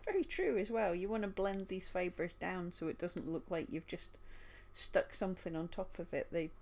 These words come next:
they all blend together and become one. <laughs> Sorry, makers, girls, I'm, I'm laughing at you when I shouldn't be. Um,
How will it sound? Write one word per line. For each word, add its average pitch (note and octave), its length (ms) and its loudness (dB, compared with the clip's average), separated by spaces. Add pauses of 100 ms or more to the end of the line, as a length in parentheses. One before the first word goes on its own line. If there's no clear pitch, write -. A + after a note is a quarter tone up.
(120)
they E3+ 140 0
all E3 140 -2 (500)
blend D#3+ 280 2
together G3 400 0
and A3+ 120 2
become D4+ 380 0
one. F#4+ 260 2 (640)
<laughs> - 140 -4 (560)
Sorry, C#4+ 360 0
makers, C4 520 0
girls, - 380 4
I'm, B3+ 140 2 (200)
I'm G#3+ 140 2
laughing G#3+ 420 2
at G#3+ 160 0
you G#3 120 -2
when G3+ 160 -2
I G3 40 -2
shouldn't F#3 380 -8
be. F#3+ 180 -4 (1500)
Um, G3+ 340 0